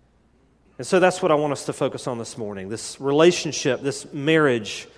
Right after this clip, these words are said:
between Jesus Christ, the bridegroom, and the church, his beloved bride. So let's read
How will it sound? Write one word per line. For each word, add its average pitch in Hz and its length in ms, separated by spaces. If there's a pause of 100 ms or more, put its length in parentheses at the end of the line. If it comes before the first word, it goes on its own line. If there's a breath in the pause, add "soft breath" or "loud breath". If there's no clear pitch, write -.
(500 soft breath)
between 135 280
Jesus 143 380
Christ, 117 540
the 120 60
bridegroom, 98 760 (400 soft breath)
and 107 100
the 98 60
church, - 420
his 107 120
beloved 107 440
bride. 87 360
So 160 120
let's 202 300
read 135 360